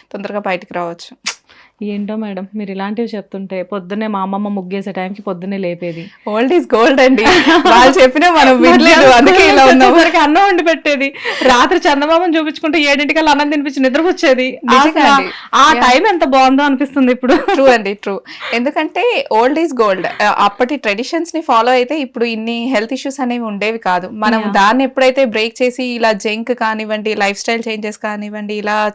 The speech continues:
Speaker 1: చేస్తున్నామో అప్పుడే ఇన్ని హెల్త్ కాంప్లికేషన్స్, ఇన్ని హాస్పిటల్స్, ఇన్ని పేషెంట్స్, ఇన్ని ఇష్యూస్ అన్ని ఫేస్ చేస్తున్నాం అన్నమాట.
Speaker 2: సరే ప్రణీత గారు, ఆ, మీరు ఈ, అంటే వేరే వాళ్ళ వేలో బాగానే చెప్తున్నారు, అసలు what about you? అసలు మీరు ఎన్ని గంటలకు లెగుస్తారు, ఎప్పుడు పడుకుంటారు?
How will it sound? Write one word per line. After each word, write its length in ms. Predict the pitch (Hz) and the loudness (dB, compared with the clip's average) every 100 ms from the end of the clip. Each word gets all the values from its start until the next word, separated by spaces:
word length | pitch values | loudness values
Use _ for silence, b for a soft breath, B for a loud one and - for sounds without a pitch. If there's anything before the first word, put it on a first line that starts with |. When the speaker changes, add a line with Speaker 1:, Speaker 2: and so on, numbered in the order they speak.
| 214 | -6
Speaker 1:
చేస్తున్నామో 680 | 196 - 233 233 202 214 339 B B B 196 | -10 -8 -6 -6 -6 -6 -10 B B B -8
అప్పుడే 320 | - 277 311 | -2 -2 0
ఇన్ని 180 | 247 254 | -2 -2
హెల్త్ 300 | 226 220 247 | -2 -4 -2
కాంప్లికేషన్స్, 760 | 233 220 226 220 214 233 294 | -2 -2 -6 -8 -6 -8 -8
ఇన్ని 200 | 240 214 | -8 -6
హాస్పిటల్స్, 720 | 214 190 202 220 220 220 220 | -4 -4 -4 -8 -6 -6 -4
ఇన్ని 240 | 247 214 208 | -4 -4 -6
పేషెంట్స్, 560 | 196 196 233 220 - 254 262 b b b - | -6 -6 -8 -10 -10 -12 -12 b b b -10
ఇన్ని 180 | 214 208 | -8 -8
ఇష్యూస్ 400 | - 226 220 214 | -8 -10 -8 -10
అన్ని 200 | 208 220 | -10 -10
ఫేస్ 340 | 208 196 - | -10 -10 -14
చేస్తున్నాం 480 | 202 - 202 196 190 | -16 -16 -18 -16 -16
అన్నమాట. 260 | 196 226 226 _ _ B B B - | -18 -20 -20 _ _ B B B -6
Speaker 2:
సరే 180 | 202 - | -4 -4
ప్రణీత 300 | 233 247 294 | -4 -2 -2
గారు, 460 | 262 233 269 262 - | -2 -2 -4 -4 -6
ఆ, 60 | |
మీరు 400 | 220 240 240 233 | -4 -2 -2 -4
ఈ, 580 | 226 220 247 277 277 269 233 - - | -6 -6 -4 -2 -2 -4 -6 -12 -12
అంటే 280 | 214 269 240 | -4 -2 -2
వేరే 240 | 185 190 | -4 -6
వాళ్ళ 520 | 220 262 269 262 254 247 | -4 -4 -2 -2 -2 -2
వేలో 280 | 233 240 | -4 -4
బాగానే 300 | 262 208 214 220 | -2 -2 -2 -4
చెప్తున్నారు, 460 | 196 - 190 185 226 | -8 -10 -12 -8 -8
అసలు 300 | - 214 233 | -8 -6 -4
what 260 | 220 269 302 | -2 -2 -2
about 300 | 269 247 220 | -4 -4 -4
you? 100 | 226 - | -4 -6
అసలు 200 | 214 233 | -6 -4
మీరు 220 | 226 254 | -2 -2
ఎన్ని 160 | 247 | -2
గంటలకు 240 | 277 285 269 | -4 -6 -4
లెగుస్తారు, 440 | 240 233 - 233 | -6 -6 -6 -4
ఎప్పుడు 220 | 240 208 | -4 -4
పడుకుంటారు? 480 | 208 175 175 175 175 | -6 -6 -8 -10 -14